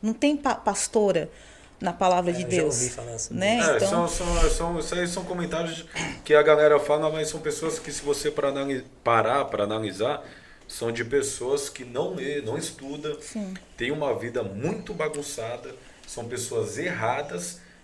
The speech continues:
Speaker 3: que não quer mudança de vida e quer colocar erro onde não tem erro.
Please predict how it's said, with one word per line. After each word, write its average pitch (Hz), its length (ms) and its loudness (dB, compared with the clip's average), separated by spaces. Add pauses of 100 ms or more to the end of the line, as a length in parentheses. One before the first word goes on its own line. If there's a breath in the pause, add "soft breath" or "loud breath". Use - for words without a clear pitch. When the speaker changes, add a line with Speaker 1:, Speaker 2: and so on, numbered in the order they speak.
(100)
Speaker 3:
que - 100 -14
não - 220 -4
quer 165 160 -6
mudança - 440 -6
de 202 140 -10
vida 160 400 -14 (280 loud breath)
e 117 100 -12
quer 117 160 -4
colocar 135 400 -4
erro 135 240 -6
onde 135 160 -10
não 139 80 -12
tem 175 220 -14
erro. 175 120 -14